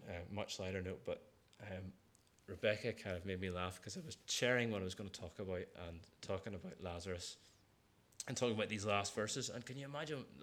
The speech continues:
what happened? You know, maybe somebody came to Lazarus and said, "Look, Lazarus, do you mind if we, if we chat and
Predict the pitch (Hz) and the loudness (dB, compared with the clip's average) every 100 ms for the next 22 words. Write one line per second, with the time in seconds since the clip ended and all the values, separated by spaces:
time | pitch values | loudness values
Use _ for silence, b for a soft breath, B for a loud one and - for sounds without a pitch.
0 | - 113 - 98 - 120 113 107 B B | -6 -6 -4 -6 -6 -4 -4 -6 B B
1 | B 139 135 120 110 104 113 101 101 98 | B -6 -2 -2 -2 -4 -6 -4 -4 -4
2 | - 104 113 107 104 113 - - - 104 | -4 -6 -10 -6 -6 -6 -8 -10 -10 -8
3 | 117 - 113 - 110 101 98 - 85 - | -8 -8 -12 -14 -14 -12 -10 -10 -12 -12